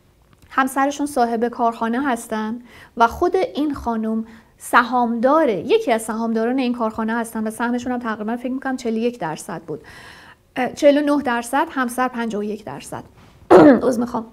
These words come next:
این خانم دارای سهام کارخونه هستن.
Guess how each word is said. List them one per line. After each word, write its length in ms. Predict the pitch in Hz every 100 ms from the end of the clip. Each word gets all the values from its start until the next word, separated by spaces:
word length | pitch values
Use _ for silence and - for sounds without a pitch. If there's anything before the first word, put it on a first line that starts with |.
| - - _ _ _ _ _ -
این 200 | 330 302
خانم 480 | - 269 254 262 381 466 - _ _ _ _ _ _ - - 233
دارای 300 | 262 269 320
سهام 400 | 330 277 285 392
کارخونه 460 | 370 330 330 311 294
هستن. 440 | 294 294 294